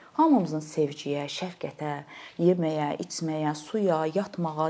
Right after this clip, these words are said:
dincəlməyə, bunların hamısına hər birimizin ehtiyacı var. Mən deyə bilmərəm ki, mənim sevgiyə ehtiyacım var, ancaq Efiopiyada yaşayan bir insanın sevgiyə ehtiyacı yoxdur, deyə bilmərəm. Ehtiyaclar mərhələsi,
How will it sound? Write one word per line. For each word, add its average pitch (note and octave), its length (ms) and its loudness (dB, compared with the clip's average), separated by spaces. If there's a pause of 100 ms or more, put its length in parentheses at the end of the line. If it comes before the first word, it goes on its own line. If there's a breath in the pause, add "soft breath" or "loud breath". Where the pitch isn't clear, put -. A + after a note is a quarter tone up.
dincəlməyə, D#3 640 2 (420 loud breath)
bunların B3 280 8
hamısına C4+ 720 4
hər C4 200 4
birimizin D3+ 360 2
ehtiyacı D#3 420 -2
var. - 120 -4 (300 loud breath)
Mən A#3+ 200 6
deyə A#3 200 10
bilmərəm A#3 400 2
ki, F3 120 -6
mənim F#3+ 200 0
sevgiyə F#3 480 4
ehtiyacım F#3+ 480 2
var, F4+ 220 2 (340 loud breath)
ancaq F3+ 340 4
Efiopiyada F3+ 540 4
yaşayan E3 480 2
bir D#3+ 100 2
insanın D3+ 300 0
sevgiyə E3 480 -4
ehtiyacı D#3+ 340 -4
yoxdur, F#3 300 -4
deyə E3 320 -2
bilmərəm. D3+ 400 -10 (480 loud breath)
Ehtiyaclar C#4+ 560 4
mərhələsi, F3 560 4